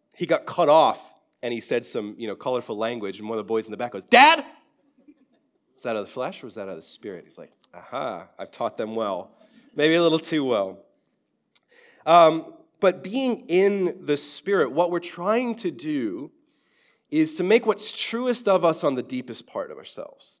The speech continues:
that we are in Christ. Like, that's not something we earn. It is a gift that we've received. But the surface part of who we are doesn't always reflect that. And I kinda think that's what Paul's talking about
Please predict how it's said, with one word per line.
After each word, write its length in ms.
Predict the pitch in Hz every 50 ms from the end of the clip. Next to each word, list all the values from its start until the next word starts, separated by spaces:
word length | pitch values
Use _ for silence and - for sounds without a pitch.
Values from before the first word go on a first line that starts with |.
| _ _
that 120 | - 90
we 160 | 104 131 139 139
are 120 | 123 117 - 139
in 180 | 151 175 196
Christ. 640 | 185 - - 147 107 87 - - - - - - _
Like, 240 | 107 107 104 - -
that's 160 | 113 - -
not 140 | 120 110 -
something 300 | - 113 104 - 107 98
we 100 | 101 104 -
earn. 420 | 131 147 165 175 185 175 156 - -
It 120 | 147 147 113
is 100 | 98 104
a 40 |
gift 260 | - - 139 151 147 -
that 100 | 165 -
we've 160 | 117 110 101
received. 560 | 104 - - - 117 107 110 107 120 - _ _ _ _ _ _ _ _ _ _ _ -
But 140 | 147 - -
the 80 | 147
surface 720 | 135 - - - - - 220 247 254 - - 220 196 -
part 260 | - - - 151 139
of 100 | 131 -
who 100 | - 143
we 160 | 131 123 120 117
are 120 | 113 110
doesn't 300 | 104 117 113 110 120 113
always 460 | - 110 107 113 110 104 95 - -
reflect 480 | 98 - - - - 101 85 85 _ _
that. 180 | 85 82 _ _ _ _ _ _ _ _ _ _ -
And 100 | 127 143
I 40 |
kinda 240 | 139 - 208 240 247
think 180 | 208 208 175 160
that's 180 | 147 123 -
what 160 | - 131 - -
Paul's 320 | - 135 123 113 - -
talking 320 | - 110 107 - - 110
about 380 | 101 95 101 95 95 95 - -